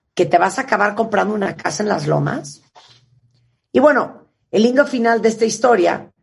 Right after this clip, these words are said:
es que Xochitl se convirtió en ingeniera, creó una compañía de tecnología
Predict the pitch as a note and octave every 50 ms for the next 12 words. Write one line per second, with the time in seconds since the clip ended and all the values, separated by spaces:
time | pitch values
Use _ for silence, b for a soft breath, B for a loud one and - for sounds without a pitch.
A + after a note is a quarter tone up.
0 | _ _ _ _ _ _ _ _ _ _ _ G#3 A3 G#3 G#3+ - - A3+ A3 G#3+
1 | G#3+ G#3 G#3+ - - - _ _ _ _ _ E3+ D3+ B3+ B3 A#3 A#3+ - A#3 G#3
2 | F#3+ G#3 G#3 - F#3 F3 F3 E3+ F3 D3+ D3 - G3+ F#3+ F#3+ F3+ D#3 F3 E3 E3
3 | F#3+ A3+ B3 B3 B3+ B3+ - - - - _ _ _ _ _ - G3+ G3 G3 G#3
4 | G#3 G#3+ G#3 G3+ F#3+ - E3+ E3 D#3 D#3+ E3+ E3+ F3+ F#3+ F#3+ F#3 F3 D#3 - E3
5 | D3 C#3+ D#3+ D3+ D3+ D3 - - G#3 G3+ G3 F#3+ -